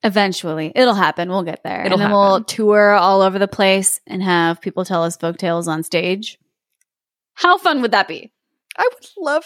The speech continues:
Speaker 2: that. I want that so badly. <laughs>
Speaker 1: I know. I just wanna travel.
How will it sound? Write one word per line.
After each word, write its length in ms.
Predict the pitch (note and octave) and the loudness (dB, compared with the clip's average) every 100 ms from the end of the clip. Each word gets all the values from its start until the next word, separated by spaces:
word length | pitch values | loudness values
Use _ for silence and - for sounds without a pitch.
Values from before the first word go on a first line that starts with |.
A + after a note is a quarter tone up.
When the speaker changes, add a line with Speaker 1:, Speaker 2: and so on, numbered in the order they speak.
| - | -8
Speaker 2:
that. 300 | - - - _ _ | -12 -12 -16 _ _
I 120 | C#4+ E4+ | -2 0
want 260 | G4 G4 | 2 0
that 180 | A#4 A4 | 0 -2
so 360 | - - D4 F4+ | 0 2 2 2
badly. 800 | E4+ G#3+ C4 B3+ A3 C#4 G#3+ C#4 C4+ C#4 - _ _ _ _ _ _ - | 0 0 0 -2 -4 -2 -2 -4 -4 -4 -6 _ _ _ _ _ _ -8
<laughs> 60 | - - E4 E4 F4+ E4+ - E4+ B3+ - - D#4 - _ _ _ | -8 -4 -4 -4 -4 -6 -6 -6 -4 -4 -2 -2 -4 _ _ _
Speaker 1:
I 540 | F#3 - - - - G3+ | -4 -4 -6 -4 0 2
know. 100 | F#3+ | 4
I 100 | F#3 | 2
just 140 | G#3 | 2
wanna 140 | F3+ | 0
travel. 720 | E3+ - - - - - B3 | 0 -2 -2 0 0 2 2